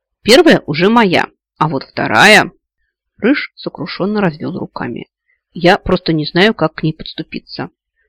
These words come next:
Как думаешь, приглашение на мероприятие подобного масштаба растопит ее ледяное сердце?» Я, сокрушенно уронив голову на ладони, издала обреченный стон. Все-таки есть существа,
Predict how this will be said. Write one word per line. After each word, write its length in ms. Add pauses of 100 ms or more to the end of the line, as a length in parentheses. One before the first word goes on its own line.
(100)
Как 220
думаешь, 580
приглашение 760
на 120
мероприятие 640
подобного 500
масштаба 600
растопит 540
ее 160
ледяное 440
сердце?» 500 (1000)
Я, 280 (140)
сокрушенно 640
уронив 400
голову 400
на 100
ладони, 560 (380)
издала 640
обреченный 680
стон. 380 (560)
Все-таки 560 (400)
есть 360
существа, 560